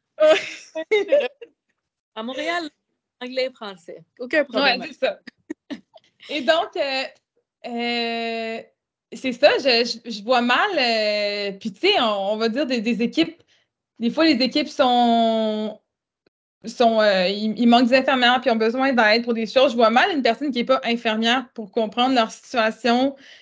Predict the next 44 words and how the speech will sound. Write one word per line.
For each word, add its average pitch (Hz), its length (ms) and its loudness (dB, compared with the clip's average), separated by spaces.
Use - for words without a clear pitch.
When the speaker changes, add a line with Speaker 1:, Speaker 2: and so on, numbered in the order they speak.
Speaker 1:
et 254 80 -2
savoir 240 300 6
de 240 80 4
quoi 254 220 4
ils 254 100 2
ont 233 100 2
réellement 226 440 2
besoin. 226 520 0
Euh, 208 680 0
j'ai 226 140 0
de 240 40 4
la 233 120 6
misère 262 360 2
à, 240 160 2
tu - 160 0
sais, 339 180 0
quand 247 140 0
je 233 60 -2
vous 220 60 -4
dis, 277 180 0
euh, 220 160 4
je, 226 160 -4
je - 120 -12
fais 247 100 0
de 233 40 0
la 233 100 2
gestion 233 280 0
de 233 120 0
crise, 311 260 2
euh, 214 220 4
des 214 100 -6
fois 254 140 0
des 240 160 -2
équipes 240 200 -4
en 240 100 4
détresse 240 400 2
pour 247 120 -10
certaines 240 320 -2
situations, 240 680 2
euh, 208 440 2
je 214 60 -4
suis - 160 -12
capable 233 420 2
de 202 280 0